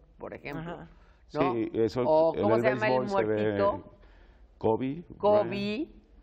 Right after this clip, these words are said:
Speaker 1: es
Speaker 3: Ajá.
Speaker 1: solamente todo un negro, ¿no?
Speaker 3: Sí, a-, se ve mucho en,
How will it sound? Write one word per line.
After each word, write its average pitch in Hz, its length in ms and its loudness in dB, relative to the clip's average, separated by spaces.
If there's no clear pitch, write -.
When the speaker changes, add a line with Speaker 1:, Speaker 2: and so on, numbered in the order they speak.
Speaker 1:
es 170 80 -6
Speaker 3:
Ajá. 175 140 -2
Speaker 1:
solamente 170 480 -4
todo 151 180 -2
un 143 180 -6
negro, 120 440 -8
¿no? 123 480 -16
Speaker 3:
Sí, 117 280 2
a-, 95 200 2
se - 180 -2
ve 117 140 2
mucho 143 480 -2
en, 80 540 -2